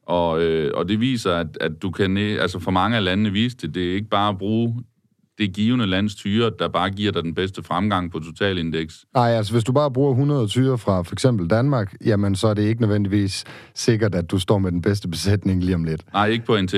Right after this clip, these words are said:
Speaker 1: M-basis. Og lige sådan i New Zealand eller i, øh, ja, New Zealand var så faktisk et dårligt bud, fordi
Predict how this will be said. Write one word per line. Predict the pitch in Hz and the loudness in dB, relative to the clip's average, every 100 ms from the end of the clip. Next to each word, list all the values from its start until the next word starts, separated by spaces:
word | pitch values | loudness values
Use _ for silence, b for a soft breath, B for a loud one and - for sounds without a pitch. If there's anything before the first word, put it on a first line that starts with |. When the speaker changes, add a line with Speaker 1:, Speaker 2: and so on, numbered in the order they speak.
| 98 | 0
Speaker 1:
M-basis. | 101 90 90 85 78 - - | 2 0 0 -4 -8 -16 -6
Og | 90 | -2
lige | 107 | 0
sådan | 110 87 90 104 | 0 0 0 0
i | 98 87 | 0 0
New | 87 87 | -2 -2
Zealand | 90 101 101 92 | -2 -2 0 -2
eller | 80 80 | -2 -2
i, | 80 78 76 | -2 -4 -2
øh, | 78 78 | -2 -4
ja, | 78 | -2
New | 92 95 | -2 0
Zealand | 120 139 110 | 0 0 0
var | 87 | -2
så | 95 | -2
faktisk | 95 95 90 | 0 0 -2
et | 85 | -2
dårligt | 90 107 107 | 0 0 0
bud, | - 92 | -2 -4
fordi | 95 85 92 87 | -2 -2 -2 -4